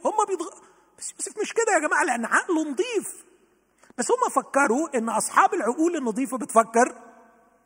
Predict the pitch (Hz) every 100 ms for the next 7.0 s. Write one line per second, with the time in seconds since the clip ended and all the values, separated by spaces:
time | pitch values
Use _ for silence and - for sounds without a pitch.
0 | - 190 254 262 277 320 - 240 254 269
1 | 311 370 339 440 - 151 - _ _ _
2 | _ _ _ - 254 240 190 233 311 -
3 | - - _ _ _ _ 143 - 202 202
4 | - - 185 - 185 233 165 120 151 202
5 | 202 160 214 233 196 202 254 185 - 254
6 | 247 208 220 208 220 214 190 202 196 160